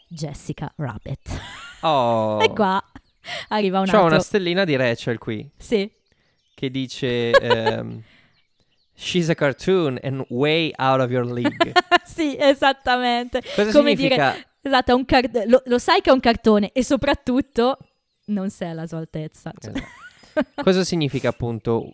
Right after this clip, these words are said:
Speaker 2: eh, out of your league, no?
Speaker 1: Ah.
Speaker 2: Quando qualcuno o qualcuna è out of your league, significa che gioca in un campionato diverso, no?
Speaker 1: Esatto, esatto.
Speaker 2: Che è così fuori dalla sua
Speaker 1: Ok.
Speaker 2: lega.
Speaker 1: Ok, interessante.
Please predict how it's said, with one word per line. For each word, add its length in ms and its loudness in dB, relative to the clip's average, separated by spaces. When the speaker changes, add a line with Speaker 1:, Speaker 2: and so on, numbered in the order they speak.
Speaker 2:
eh, 340 -2
out 240 0
of 100 -4
your 160 0
league, 320 -4
no? 300 -4
Speaker 1:
Ah. 260 -4
Speaker 2:
Quando 240 -2
qualcuno 640 -2
o 80 -2
qualcuna 520 -6
è 60 -4
out 100 -4
of 100 -6
your 140 -4
league, 260 -4
significa 420 -8
che 260 -8
gioca 460 2
in 100 -2
un 100 -2
campionato 560 -6
diverso, 480 -2
no? 60 0
Speaker 1:
Esatto, 580 -6
esatto. 680 -8
Speaker 2:
Che 300 -2
è 40 -2
così 280 -6
fuori 380 -2
dalla 240 -4
sua 500 -6
Speaker 1:
Ok. 240 -8
Speaker 2:
lega. 520 -4
Speaker 1:
Ok, 380 -6
interessante. 760 -6